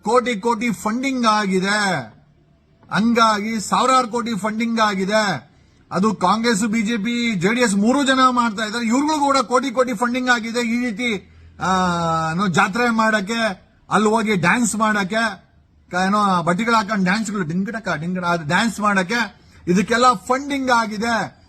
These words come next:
ಹಾಗಾಗಿ ಇದಕ್ಕೆ ಇ ಡಿ ತನಿಖೆ ಆಗಬೇಕು ಅಂತ ನಾವು ಕೇಳಕ್ ಹೋಗಲ್ಲ. ಇ ಡಿಗೆ already ಬರ್ದು ಬಿಟ್ಟಿದೀವಿ ನಾವು.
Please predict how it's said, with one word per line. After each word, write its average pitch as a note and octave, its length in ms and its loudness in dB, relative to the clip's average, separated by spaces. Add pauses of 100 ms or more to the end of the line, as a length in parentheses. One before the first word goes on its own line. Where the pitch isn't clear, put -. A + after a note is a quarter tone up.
ಹಾಗಾಗಿ A3+ 800 -2
ಇದಕ್ಕೆ A#3+ 480 0
ಇ A3 240 0
ಡಿ B3+ 120 0
ತನಿಖೆ A3 320 -2
ಆಗಬೇಕು A3 640 2
ಅಂತ A3 120 -4
ನಾವು G#3+ 180 -2
ಕೇಳಕ್ A3 320 0
ಹೋಗಲ್ಲ. G#3+ 240 -4
ಇ G#3+ 160 -2
ಡಿಗೆ G#3+ 160 0
already G3+ 280 0
ಬರ್ದು F3+ 260 2
ಬಿಟ್ಟಿದೀವಿ G#3 340 0
ನಾವು. C#3 240 -2